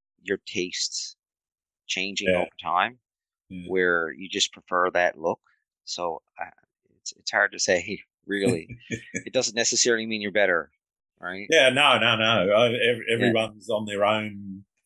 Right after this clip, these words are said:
Speaker 2: learning curve, and, you know, some are, so-, some are, I won't say towards the end of their learning curve, but, you know, they're, they're towards the mastery of their craft as opposed to,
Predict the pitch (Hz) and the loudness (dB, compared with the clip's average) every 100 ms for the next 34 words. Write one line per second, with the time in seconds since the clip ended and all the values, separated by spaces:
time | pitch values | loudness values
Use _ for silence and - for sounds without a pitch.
0 | - - 101 107 107 95 101 92 90 90 | -14 -2 2 2 0 0 2 2 2 -4
1 | - - - 92 92 92 - 98 92 101 | -10 -10 -4 -2 -2 -6 -6 -2 -2 -2
2 | - 110 98 92 90 _ _ _ _ - | -2 -2 0 -4 -6 _ _ _ _ -4
3 | 113 107 - 113 110 104 101 98 - _ | 0 0 2 2 2 0 -2 -6 -12 _
4 | - - - - - - - - 107 107 | -20 -20 -20 -20 -20 -20 -10 -2 2 2
5 | - 110 101 - 98 107 82 95 101 117 | 4 4 4 0 -4 -4 -4 -2 0 0
6 | 110 92 95 92 98 98 95 90 104 120 | 0 0 0 2 0 -2 -6 -2 -2 -2
7 | 104 - 104 92 95 98 95 95 - - | -6 -8 -4 -2 -2 -2 -2 -4 -10 -20
8 | - 98 98 - 120 110 92 - - - | -2 0 0 0 0 0 0 0 0 -4
9 | 101 101 98 98 98 95 92 92 - 95 | -6 -2 0 0 0 -2 -6 -8 -12 -4
10 | 95 117 120 - 113 98 92 82 95 90 | 0 2 2 0 -2 -4 -4 -4 -4 -2
11 | 113 110 92 87 98 87 - 101 90 87 | 2 2 2 0 -4 -6 -4 0 0 -2
12 | - 90 90 | -4 -2 -2